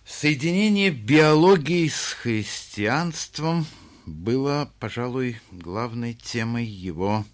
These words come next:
существования. Соединение знания и любви —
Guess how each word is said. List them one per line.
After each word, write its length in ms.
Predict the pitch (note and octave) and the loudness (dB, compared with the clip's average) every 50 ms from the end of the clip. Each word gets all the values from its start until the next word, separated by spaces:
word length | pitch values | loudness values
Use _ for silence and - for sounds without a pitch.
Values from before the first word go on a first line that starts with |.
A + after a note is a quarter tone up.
| _ _ _ _ _ - _ _ _ | _ _ _ _ _ -20 _ _ _
существования. 1300 | - - - - - - - - - - - - E2+ E2+ F2 A2 A2+ F#2+ D#2+ C2+ B1+ B1 A#1 G#1 - _ _ _ _ _ _ _ _ _ _ _ _ _ _ _ _ _ _ _ _ _ _ _ _ - - - | -20 -18 -16 -16 -16 -16 -16 -16 -18 -18 -14 -12 -12 -8 -6 -4 -4 -4 -4 -6 -10 -14 -16 -18 -20 _ _ _ _ _ _ _ _ _ _ _ _ _ _ _ _ _ _ _ _ _ _ _ _ -20 -16 -10
Соединение 960 | - F#2 F2+ E2+ D#2 F#2+ G#2 G#2+ A#2+ B2+ B2 A#2+ A#2 A2+ A2 A2 A2 G#2+ G2+ - _ _ _ _ _ _ - | -8 -6 -6 -6 -4 -4 -2 -2 0 -2 -2 -2 -2 -2 -2 -2 -2 -4 -6 -10 _ _ _ _ _ _ -14
знания 1000 | - D#2+ E2+ D#2+ D2+ D2 E2+ F#2 G2 A2 A#2 G#2+ F2+ E2+ D#2 D2+ C#2+ C#2 C#2 C#2 - - | -12 -10 -10 -10 -8 -6 -2 0 2 4 4 4 2 2 0 -2 -2 -4 -6 -6 -8 -8
и 320 | - F#2 F2 E2 D2 - - _ _ _ - | -4 -4 -2 -4 -4 -6 -12 _ _ _ -18
любви — 880 | C2 C#2 C#2 C2+ B1+ B1 B1+ - D#2 D#2+ D#2 D#2 G2 A#2 C3+ C#3 A2+ | -14 -14 -14 -14 -16 -16 -14 -10 -10 -8 -4 -2 0 0 0 0 -2